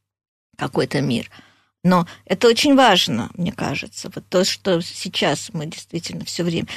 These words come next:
э, в-, городскими детьми, да, они фактически не остаются одни, они фактически там в школе где-то.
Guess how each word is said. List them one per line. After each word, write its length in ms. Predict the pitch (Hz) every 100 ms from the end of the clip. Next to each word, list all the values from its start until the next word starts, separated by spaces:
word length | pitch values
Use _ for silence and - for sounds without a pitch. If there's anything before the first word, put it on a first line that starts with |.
| - _ _ -
э, 100 | -
в-, 600 | 139 139 - _ - 165
городскими 600 | 196 214 214 - 220 175
детьми, 480 | 180 180 - 160 131
да, 240 | 175 233
они 160 | 190 180
фактически 480 | 170 147 170 - 170
не 100 | 165
остаются 640 | 170 - 151 151 - 139
одни, 400 | 143 175 196 240
они 240 | 190 165 165
фактически 800 | - - - - - - - -
там 340 | - - - - 151 - -
в 60 |
школе 500 | - - 220 226 196
где-то. 440 | 180 180 160 -